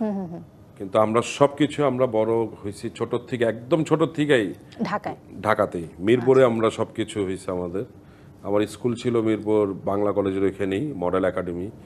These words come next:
Speaker 2: আর কলেজ তো বাংলা কলেজ, ওইখানেই সবকিছু করছি। আমি অনেক ভালো স্টুডেন্টও না যে ইউনিভার্সিটিতে পড়বো। ওই বাংলা কলেজ থেকেই টাইনা টুইনা পাস করছি, যেটাকে
Speaker 1: আচ্ছা।
Speaker 2: বলা হয়।
Speaker 1: এই যে দর্শকের ভালোবাসা পান ভাই, আপনি কিন্তু এখনো টং দোকানে যেয়ে চা খান, আমি
Speaker 2: হুম।
Speaker 1: জানি।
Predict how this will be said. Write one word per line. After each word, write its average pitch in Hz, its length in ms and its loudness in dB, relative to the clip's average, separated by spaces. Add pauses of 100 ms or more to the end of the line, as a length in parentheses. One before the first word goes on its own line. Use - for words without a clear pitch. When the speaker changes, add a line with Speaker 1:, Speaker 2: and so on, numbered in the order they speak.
(440)
Speaker 2:
আর 85 120 -10
কলেজ 95 380 0
তো 101 80 -4
বাংলা 95 280 0
কলেজ, 90 320 -4
ওইখানেই 101 380 0
সবকিছু 90 500 -8
করছি। 87 340 -12
আমি 90 160 -4
অনেক 92 220 0 (180)
ভালো 90 260 -6
স্টুডেন্টও 92 520 -4
না 87 160 -6 (680)
যে 85 140 -10
ইউনিভার্সিটিতে 95 680 0
পড়বো। 82 380 -4 (420)
ওই - 80 -4
বাংলা 110 300 4
কলেজ 104 220 2 (100)
থেকেই 98 360 0 (140)
টাইনা 107 200 2
টুইনা 95 200 -2
পাস 92 220 -2
করছি, - 340 -16 (140)
যেটাকে 254 320 4
Speaker 1:
আচ্ছা। 202 200 0
Speaker 2:
বলা - 100 2
হয়। - 260 -6
Speaker 1:
এই 311 100 6
যে 359 80 8
দর্শকের 285 460 8
ভালোবাসা 240 460 4
পান 170 340 -2
ভাই, 165 260 0
আপনি 254 260 4
কিন্তু 294 180 6
এখনো 254 320 2
টং 214 280 2
দোকানে 185 300 -2
যেয়ে 180 180 0
চা 165 220 -4
খান, - 260 -14
আমি 226 120 0
Speaker 2:
হুম। 254 80 8
Speaker 1:
জানি। 160 280 2